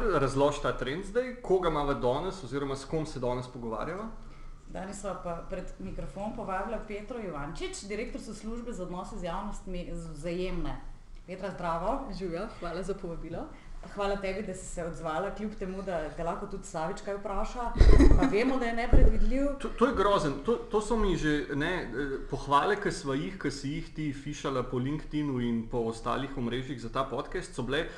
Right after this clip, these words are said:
Speaker 1: "Zelo je dober, čeprav je Savič zraven." Tako da jaz ne vem, kaj je folk s tem mislil.
Speaker 2: Dragi
Speaker 1: Jaz mislim, da
Speaker 2: poslušalci.
Speaker 1: se mu je nek, eh, nek ta predlog se mi je zamešal, no. Mislim, da ni bilo čeprav, ampak, no, okej.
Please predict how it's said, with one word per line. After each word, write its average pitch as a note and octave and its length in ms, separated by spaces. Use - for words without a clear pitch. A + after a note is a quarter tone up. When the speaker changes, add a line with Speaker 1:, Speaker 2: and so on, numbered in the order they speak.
Speaker 1:
"Zelo C3 380
je B3+ 60
dober, G3 320
čeprav D3+ 380
je E3+ 80
Savič A#2+ 400
zraven." G2 480
Tako C4+ 240
da F3+ 100
jaz F#3+ 240
ne G3 80
vem, F#3 160
kaj B2 200
je A#2 120
folk A#2 280
s - 80
tem A#2 140
mislil. G#2+ 420
Speaker 2:
Dragi G3+ 220
Speaker 1:
Jaz A#3+ 140
mislim, G3 60
da F#3 160
Speaker 2:
poslušalci. E3+ 100
Speaker 1:
se F#3 80
mu E3 140
je D#3 100
nek, E3 240
eh, C#3+ 220
nek D3+ 220
ta C#3 300
predlog A#2+ 380
se A#2 140
mi A2 160
je G#2 200
zamešal, G2+ 460
no. F#2+ 140
Mislim, A#2 320
da A2+ 100
ni B2+ 120
bilo A2+ 180
čeprav, B2 520
ampak, - 400
no, D#3 360
okej. - 240